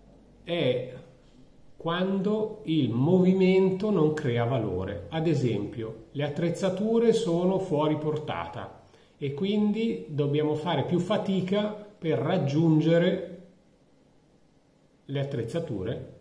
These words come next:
gli attrezzi per fare il lavoro. Oppure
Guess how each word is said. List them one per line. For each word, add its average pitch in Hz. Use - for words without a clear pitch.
gli 135
attrezzi 135
per -
fare 104
il 104
lavoro. 90
Oppure 185